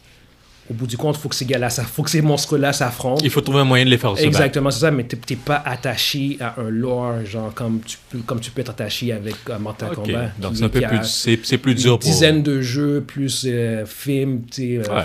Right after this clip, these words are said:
Speaker 1: fan-made ou, tu sais, tu sais, dessins animés, whatever. Fait que c'est, c'est, c'est sûr que c'est pas nécessairement comparable en termes de, de dynamique quand vient le temps de produire ton, ton film.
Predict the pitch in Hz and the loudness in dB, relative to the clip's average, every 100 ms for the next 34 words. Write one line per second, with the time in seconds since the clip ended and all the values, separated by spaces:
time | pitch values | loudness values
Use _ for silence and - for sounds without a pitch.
0 | 78 82 131 117 120 123 127 123 113 113 | -4 -6 -4 0 0 0 0 0 -2 -6
1 | - 120 120 127 117 120 131 117 123 120 | -4 -4 -4 -8 -6 -4 -2 -2 -2 -2
2 | 117 113 127 127 113 113 113 - - - | -2 -2 -4 -6 -8 -10 -12 -18 -20 -18
3 | - 113 127 151 170 175 135 120 139 135 | -10 -6 -2 0 0 0 -4 -2 -2 -2
4 | 120 120 123 117 123 117 110 117 117 113 | -2 -2 -2 -4 -6 -4 -6 -4 -4 -4
5 | 120 110 107 104 107 101 113 110 110 117 | -4 -4 -6 -8 -8 -8 -4 -2 0 0
6 | 120 - - - 123 113 113 123 117 107 | -2 -8 -16 -6 -2 0 -2 -2 -2 -4
7 | - 117 104 110 117 117 117 113 113 113 | -4 -6 -4 -2 0 -2 -4 -8 -8 -8
8 | 104 - 117 160 | -10 -6 -6 -6